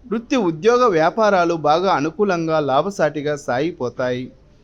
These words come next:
ఏ ప్రయత్నమైనా సఫలం అయ్యే అవకాశం ఉంది. ఆదాయ ప్రయత్నాలు అంచనాలకు మించి సత్ఫలితాలను ఇస్తాయి. సొంత ఆలోచనల వల్ల ఆశించిన ఫలితాలను సాధిస్తారు.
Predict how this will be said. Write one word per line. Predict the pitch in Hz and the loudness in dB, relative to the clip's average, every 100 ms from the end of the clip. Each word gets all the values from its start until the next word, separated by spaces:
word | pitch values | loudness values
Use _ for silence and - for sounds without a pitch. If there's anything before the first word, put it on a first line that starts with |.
| - - | -20 -6
ఏ | 147 185 | 0 0
ప్రయత్నమైనా | 185 165 214 202 202 180 175 | 0 0 0 -2 -4 -4 -4
సఫలం | 160 156 202 220 | -4 -2 0 -2
అయ్యే | 185 170 170 | -2 -4 2
అవకాశం | 156 131 135 170 165 147 | 2 2 0 0 0 -4
ఉంది. | 127 123 123 - _ _ _ _ | -6 -8 -10 -16 _ _ _ _
ఆదాయ | - 170 175 170 160 | 2 2 4 2 2
ప్రయత్నాలు | 143 175 202 185 175 170 | 0 -2 -2 -4 0 2
అంచనాలకు | 151 151 214 214 208 190 | 0 -2 -2 0 0 -2
మించి | 170 165 175 | -6 -6 -8
సత్ఫలితాలను | 160 147 - 214 214 196 180 160 | -6 -8 -4 -4 0 0 2 -2
ఇస్తాయి. | 123 - 139 131 135 131 _ _ - - - | -6 -4 -4 -2 -4 -10 _ _ -20 -20 -6
సొంత | 165 214 - | -4 -4 0
ఆలోచనల | 208 151 175 208 208 190 | 4 4 4 0 -2 -2
వల్ల | 170 165 | -2 0
ఆశించిన | 151 131 160 196 240 233 226 | 2 4 2 2 -2 -2 -2
ఫలితాలను | 160 151 160 156 151 151 | -2 0 2 2 2 -4
సాధిస్తారు. | 139 131 135 - 131 123 127 | -2 -2 -4 -8 -4 -4 -4